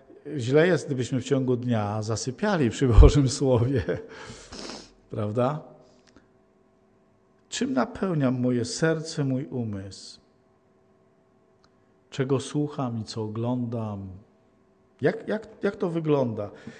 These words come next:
I czasami musimy sami uderzyć się w pierś, powiedzieć: „Coś musi się zmienić”. Takie czasami proste informacje, rzeczy, ale niesamowicie nas to pochłania. Zdrowie tam takie, siakie, prawda? To jedz, tego nie jedz, tego unikaj.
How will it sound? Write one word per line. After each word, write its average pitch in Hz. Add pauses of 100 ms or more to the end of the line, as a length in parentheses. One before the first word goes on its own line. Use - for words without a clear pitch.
(120)
I -
czasami 156
musimy 151
sami 160
uderzyć 143
się -
w -
pierś, 131
powiedzieć: 127 (140)
„Coś 131
musi 123
się 117
zmienić”. 107
Takie 185 (180)
czasami 202
proste 247
informacje, 208
rzeczy, 151 (420)
ale 117 (440)
niesamowicie 123
nas 101
to 101
pochłania. 95
Zdrowie 139
tam 131
takie, 135
siakie, 123 (500)
prawda? 117
To 147
jedz, 143
tego 135
nie 131
jedz, 127
tego 131
unikaj. 123